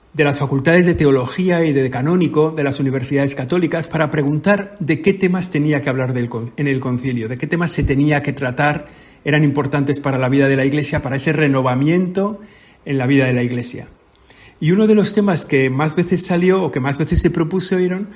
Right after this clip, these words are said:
fue el tema de la revelación, de cómo es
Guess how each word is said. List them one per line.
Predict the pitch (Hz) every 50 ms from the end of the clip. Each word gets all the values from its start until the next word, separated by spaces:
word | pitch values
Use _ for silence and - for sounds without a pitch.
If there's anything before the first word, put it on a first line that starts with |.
| - - -
fue | - - - 165 170 165
el | 143 143 135
tema | 139 156 160 170 175 180 - - -
de | 170 143 156 151
la | 151 156 165 165
revelación, | 160 151 131 135 123 123 120 120 - - 135 127 113 101 78 - - _ _
de | - - - 139 135
cómo | - - 190 202 208 202 196 190
es | 196 196 208 208 202 - - -